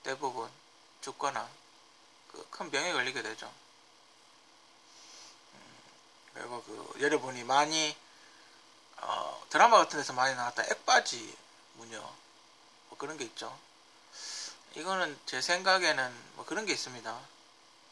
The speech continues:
만약에, 어, 여러분이 만약에 그 오늘 만약에 죽을 사주다, 그죠? 그러면 그 액바지 무녀가 옆,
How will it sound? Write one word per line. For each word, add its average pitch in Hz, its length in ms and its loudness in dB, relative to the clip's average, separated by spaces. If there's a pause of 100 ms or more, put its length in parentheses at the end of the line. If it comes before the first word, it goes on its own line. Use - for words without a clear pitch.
(600)
만약에, 135 580 0 (1160)
어, 117 460 -4 (140)
여러분이 131 720 2 (1040)
만약에 113 320 -10
그 - 460 -10 (420)
오늘 208 240 6
만약에 117 360 -4
죽을 120 240 0
사주다, 113 460 -2 (680)
그죠? 117 180 -14 (1040)
그러면 123 600 -2 (920)
그 - 420 -6
액바지 180 280 6
무녀가 135 400 0
옆, 127 100 -4